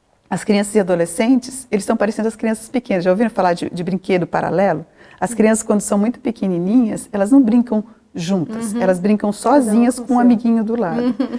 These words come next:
Speaker 1: Nós estamos voltando, <laughs> nós estamos
Speaker 2: Uhum.
Speaker 1: ficando a mesma coisa. Nós vamos pra, pra um restaurante, né? E a gente tá lá, todo mundo com o seu,
Speaker 2: Uhum.
Speaker 1: ou sentado no sofá, tá todo mundo lá com o seu, com a sua rede social. Nós estamos falando com os amigos que não estão lá,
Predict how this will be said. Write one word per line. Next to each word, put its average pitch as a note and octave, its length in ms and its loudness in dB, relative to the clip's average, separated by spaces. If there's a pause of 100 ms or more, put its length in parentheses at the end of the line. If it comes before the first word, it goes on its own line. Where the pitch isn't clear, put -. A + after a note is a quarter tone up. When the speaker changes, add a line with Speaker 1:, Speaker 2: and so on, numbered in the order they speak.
(160)
Speaker 1:
Nós E4 160 6
estamos D4 300 6
voltando, D4+ 680 4
<laughs> - 20 4
nós - 160 6
estamos C#4 280 6
Speaker 2:
Uhum. D4+ 120 6
Speaker 1:
ficando C#4+ 320 4
a - 20 6
mesma D4 320 6
coisa. C#4+ 400 4 (340)
Nós G#3+ 160 6
vamos A#3+ 240 4
pra, G3 360 4
pra - 260 -2
um F3 280 2
restaurante, G#3 720 2
né? C#4 240 2 (400)
E G#3+ 100 4
a G3+ 80 4
gente B3 280 0
tá A#3+ 120 2
lá, G#3+ 120 2
todo B3+ 240 2
mundo C#4+ 260 8
com C#4+ 140 2
o D4 80 6
seu, D4 420 2 (160)
Speaker 2:
Uhum. A3 460 -12
Speaker 1:
ou A3 100 6
sentado C4+ 480 4
no C#4+ 60 10
sofá, A3 500 0
tá B3+ 140 -2
todo C#4+ 260 2
mundo C4 240 4
lá B3 160 0
com B3 180 -4
o B3 60 0
seu, A#3+ 240 -2
com - 120 -6
a A3+ 40 -2
sua A#3 140 -4
rede A#3+ 220 2
social. B3 480 0
Nós G3+ 140 2
estamos B3 200 0
falando A#3+ 240 2
com - 100 -4
os A3 120 0
amigos A3 340 2
que - 120 -4
não B3 220 2
estão G3 360 -4
lá, - 180 -6